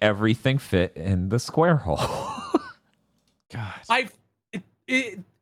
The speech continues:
Speaker 3: in my experience, the absolute worst corporate leaders are the ones who are really strongly attached to a brand identity they invented.
Speaker 2: Mm-hmm.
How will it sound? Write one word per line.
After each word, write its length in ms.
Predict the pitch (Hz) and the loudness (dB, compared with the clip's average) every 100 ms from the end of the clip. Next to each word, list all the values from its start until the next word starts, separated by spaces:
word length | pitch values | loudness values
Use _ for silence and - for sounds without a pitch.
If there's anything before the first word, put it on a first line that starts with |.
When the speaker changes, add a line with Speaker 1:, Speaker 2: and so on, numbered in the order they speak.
| - | 0
Speaker 3:
in 120 | 269 | 2
my 200 | 254 302 | 4 2
experience, 680 | 370 - - 220 240 277 - | 0 -6 -4 -2 -2 -4 -6
the 180 | 202 180 | -10 -2
absolute 680 | 170 175 170 - 208 214 208 | 0 0 -2 -6 -4 -4 -2
worst 300 | 151 160 - | 0 0 -2
corporate 420 | - 180 180 170 | -2 -2 -2 -6
leaders 340 | 143 143 160 156 | -6 -4 -4 -2
are 140 | 147 | -4
the 100 | 151 | -2
ones 340 | 139 147 160 - | -2 -4 -4 -6
who 200 | 180 170 | -2 0
are 120 | 151 | 0
really 680 | 123 131 147 147 170 180 - _ - | -2 -4 -4 -4 -4 -6 -8 _ -20
strongly 920 | - - - 156 151 139 139 160 160 | -18 -16 -10 -4 0 0 -2 0 -2
attached 540 | - 151 139 135 - | 0 0 0 -2 -6
to 180 | 175 151 | -2 -2
a 40 | |
brand 440 | 131 147 131 147 156 | -2 -2 -2 0 0
identity 520 | 156 151 156 156 147 | 0 -2 -4 -6 -4
they 260 | 127 127 | -4 -4
invented. 580 | 135 113 123 135 190 220 _ _ _ _ 131 | -6 -8 -6 -4 -2 -4 _ _ _ _ -2
Speaker 2:
Mm-hmm. 480 | 117 110 95 101 | -2 -2 -4 -6